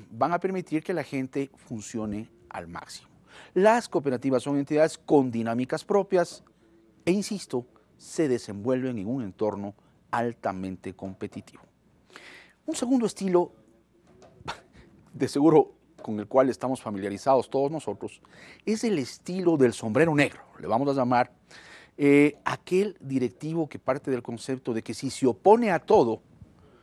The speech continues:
va a ser elegido. Es decir, logra una tribuna, llama la atención en base a oponerse a todo y lo hace de manera airada y hasta,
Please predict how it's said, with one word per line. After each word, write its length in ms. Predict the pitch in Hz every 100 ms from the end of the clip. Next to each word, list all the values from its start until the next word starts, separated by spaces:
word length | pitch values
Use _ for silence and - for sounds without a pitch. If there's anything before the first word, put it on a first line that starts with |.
| _ _ _ -
va 100 | 135
a 40 |
ser 160 | - 123
elegido. 400 | 110 - - - _
Es 100 | -
decir, 380 | 117 117 139 127 _ _ - - _
logra 380 | 127 156 208 175
una 160 | 147
tribuna, 460 | 151 208 214 247 247
llama 340 | 127 135 156
la 100 | 180
atención 480 | 196 220 202 214 208 208
en 120 | 139
base 300 | 123 170 -
a 180 | 160 190 _
oponerse 460 | - - 139 226 196
a 40 |
todo 320 | - 160 160 - _ -
y 40 |
lo 140 | 160 156
hace 180 | - 170
de 120 | 135
manera 340 | 117 151 151
airada 520 | - - 151 165 151 - - - _
y 80 | 143
hasta, 400 | 160 165 175 175